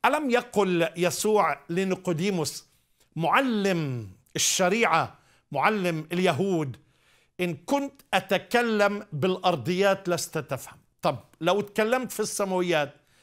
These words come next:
إشي فوق مستوانا. يوم من الأيام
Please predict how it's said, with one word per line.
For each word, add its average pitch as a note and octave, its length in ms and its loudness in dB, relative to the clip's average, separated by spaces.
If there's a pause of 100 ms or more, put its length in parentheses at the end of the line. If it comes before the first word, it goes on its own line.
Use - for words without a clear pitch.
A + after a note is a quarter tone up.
(220)
إشي B3+ 440 -4 (100)
فوق A3+ 800 0
مستوانا. F3+ 880 0 (760)
يوم C4+ 200 2
من B3 60 0
الأيام F#3 720 0